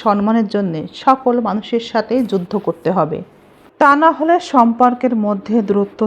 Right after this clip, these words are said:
সৃষ্টি হয়, দুজনেই বদলে যায়, কেউ ইচ্ছাকৃতভাবেই বদলে যায়, আর কেউ বাধ্য হয়েই বদলে যায়। একটা কথা মনে রাখবেন, স্বামী স্ত্রী যখন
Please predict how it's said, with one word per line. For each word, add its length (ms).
সৃষ্টি 340
হয়, 240
দুজনেই 480
বদলে 380
যায়, 180
কেউ 220
ইচ্ছাকৃতভাবেই 1000
বদলে 360
যায়, 180
আর 200
কেউ 120
বাধ্য 280
হয়েই 280
বদলে 320
যায়। 180
একটা 340
কথা 200
মনে 220
রাখবেন, 320
স্বামী 400
স্ত্রী 180
যখন 340